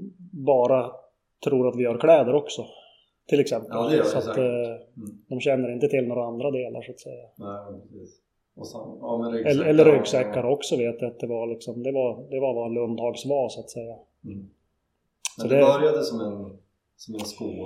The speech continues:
Speaker 2: eller som en
Speaker 1: Ja, absolut, absolut. Det var, det var ju ett byskomakeri. Det var ju flera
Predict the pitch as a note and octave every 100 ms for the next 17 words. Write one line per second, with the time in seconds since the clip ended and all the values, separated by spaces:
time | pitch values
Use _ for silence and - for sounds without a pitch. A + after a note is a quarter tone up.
0 | - - _ A2+ G#2 G#2+ G2+ G2 A#3 F3
1 | E3+ E3+ - D#3 D#3 C#3 C3 - C#3+ C3
2 | - - - - - C3 C3+ C3+ C3 B2+
3 | B2 A#2 - - _ _ _ _ _ _
4 | E3+ D#3 C#3+ _ C3+ _ _ _ G3 D3+
5 | E3+ C3+ D#3 F#3 C#3+ C3 C#3 B2 - C3+
6 | B2+ C3 B2 C3+ E3 B2+ A#2+ C3 C3 B2+
7 | C#3+ D3+